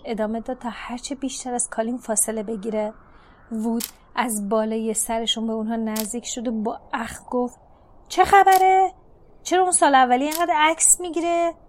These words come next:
هیچ خوشم نمیادا. نکنه جاسوس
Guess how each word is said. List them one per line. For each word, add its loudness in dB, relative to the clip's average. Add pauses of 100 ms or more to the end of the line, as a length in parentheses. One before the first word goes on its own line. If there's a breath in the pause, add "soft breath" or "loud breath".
(100)
هیچ -4
خوشم 0
نمیادا. 0 (520)
نکنه -2
جاسوس 2